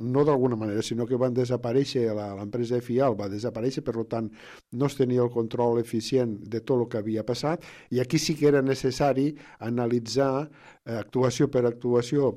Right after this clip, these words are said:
mm, per, de, de FIAL per a veure si realment s'havia fet correctament o no. I s'ha demostrat, pues, que realment, eh,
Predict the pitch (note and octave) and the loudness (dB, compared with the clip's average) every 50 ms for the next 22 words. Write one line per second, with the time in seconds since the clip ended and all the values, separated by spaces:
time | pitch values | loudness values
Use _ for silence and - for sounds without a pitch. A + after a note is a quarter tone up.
0 | - - G#2 G#2+ G#2+ G2+ F#2+ G2+ G2+ G2 F#2 - - G#2 - - - B2+ A2+ G2+ | -4 -12 -10 -8 -8 -8 -10 -10 -12 -12 -10 -8 -10 -10 -10 -10 -10 -8 -8 -6
1 | A2 G#2+ A#2 A#2 A2 G#2+ G2+ F#2 G#2 G#2+ G#2 A2 G#2+ - A#2+ A#2+ C3 C#3+ C#3+ C3+ | -2 -2 0 0 0 -2 -6 -6 -6 -4 -4 -6 -6 -4 -2 0 0 2 2 0
2 | D3 D#3 - - - - - - _ - B2 A#2 A2+ A#2 A#2 B2 B2 B2 A#2+ C3 | -2 -4 -6 -12 -20 -20 -20 -16 _ -2 -2 0 0 0 2 2 2 2 4 4
3 | C#3+ C#3+ C#3+ - B2 B2 C3+ B2 A#2+ B2+ A#2+ A#2 A#2 B2 C3+ C3 - C3+ A2+ A#2 | 2 2 2 0 2 2 2 2 2 2 0 0 0 -2 -4 -2 -2 -2 0 0
4 | A#2+ A#2+ B2+ A2+ A#2 - A#2+ A2+ A#2+ A#2+ - B2+ B2 C3+ D3 D#3+ D#3+ D#3 - C3 | -2 0 -2 -6 -4 -4 -4 -4 -4 -4 -4 -4 -2 0 -2 -2 -4 -4 -4 -4
5 | B2 A2+ G#2+ F2 D#2 - - - - - - - - - _ _ - E3+ D#3+ D#3+ | -4 -2 -4 -8 -10 -14 -20 -20 -20 -20 -20 -20 -20 -20 _ _ 0 4 6 6
6 | F3 F3+ - - - C#3 B2 B2 B2 B2 B2 B2 B2 - B2+ C3 C3 C3+ C3 - | 6 6 4 2 2 2 4 4 2 2 0 -2 -2 -2 -2 -2 -2 -2 -4 -6
7 | - C#3+ C#3 C#3+ D3 C#3+ D3 - - A2+ A2+ A#2 A2 A2 G#2+ G#2+ A2+ A2 G#2+ G#2+ | 0 2 4 4 4 2 0 -8 -4 0 0 2 2 2 0 0 -2 -2 -2 -2
8 | G#2 G#2+ G#2+ A2 A#2+ B2+ B2+ A#2+ A2+ A2+ G#2+ G#2+ G#2 G2+ G2 G2 | -2 -2 -2 -2 -2 -2 -2 -2 -2 -2 -4 -4 -6 -6 -8 -8